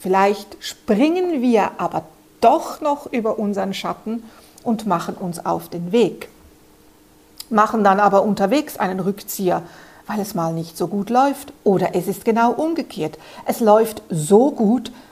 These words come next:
dass uns der Erfolg Angst macht und wir deshalb alles abbrechen oder dafür sorgen, dass unser Unternehmen oder Sch-, Karriere oder was auch immer stagniert.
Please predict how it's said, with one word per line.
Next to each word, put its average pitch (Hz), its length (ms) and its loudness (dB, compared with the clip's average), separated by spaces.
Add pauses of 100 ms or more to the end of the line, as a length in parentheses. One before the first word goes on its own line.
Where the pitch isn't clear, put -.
dass 214 180 -2
uns - 460 -4 (240)
der 196 160 4
Erfolg 196 500 -4
Angst 208 360 -6
macht - 340 -12
und 202 140 -4
wir 220 100 4
deshalb 175 500 -2
alles 170 320 -4
abbrechen 208 580 -2
oder 175 160 -4
dafür 175 360 2
sorgen, 196 520 2 (480)
dass - 540 0 (240)
unser 185 420 2
Unternehmen 196 920 2
oder 160 200 -4
Sch-, - 300 -12
Karriere 196 640 2
oder 170 240 -2
was 165 160 0
auch - 220 -8
immer 180 320 -8
stagniert. - 680 -12